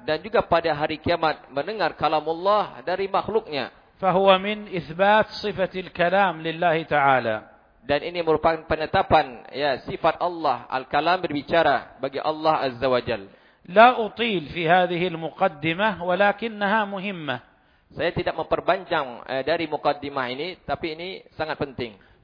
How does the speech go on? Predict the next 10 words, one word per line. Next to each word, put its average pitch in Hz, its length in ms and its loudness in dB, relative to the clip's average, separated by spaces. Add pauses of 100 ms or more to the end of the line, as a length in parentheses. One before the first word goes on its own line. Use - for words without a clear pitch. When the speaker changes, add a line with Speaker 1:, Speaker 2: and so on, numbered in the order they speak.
Speaker 2:
ترجعون 185 720 0
إلى 180 400 4
كتب 202 320 -2
العلماء. 165 720 2 (480)
Speaker 1:
Maka 139 240 -4
kalian 165 320 -6
kembali 185 680 0 (200)
kepada 151 240 -2
kitab-kitab 156 640 -2
ulama. 131 400 2